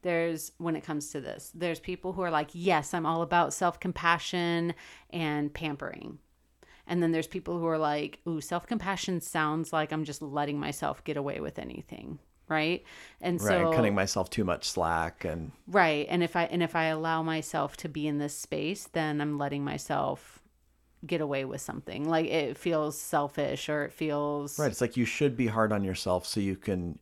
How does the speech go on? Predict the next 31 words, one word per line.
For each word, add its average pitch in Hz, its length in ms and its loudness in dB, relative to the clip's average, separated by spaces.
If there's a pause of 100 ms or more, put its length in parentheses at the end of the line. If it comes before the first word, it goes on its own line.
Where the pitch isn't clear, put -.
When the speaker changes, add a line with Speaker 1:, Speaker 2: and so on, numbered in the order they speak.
(140)
Speaker 2:
a-, - 180 0
and 104 140 4
use 113 240 6
that 104 240 2
to 95 60 -4
grow 95 420 6
and 85 120 -2
to 82 80 -6
be 95 160 0
better. 92 360 2
And 85 120 -2
it's - 140 -10
this 90 160 -4
constant 95 580 -2
be 92 120 0
better, 82 460 0
Speaker 1:
Mm-hmm. 160 500 0
Speaker 2:
which 107 240 2
a 214 60 2
constant 113 500 2
be 101 120 4
better 95 300 2
is 85 140 -2
no 95 140 2
different 87 400 -2
than 92 100 -2
a 87 40 -4
constant - 480 -6
not - 180 -6
good 62 140 -4
enough. - 420 -10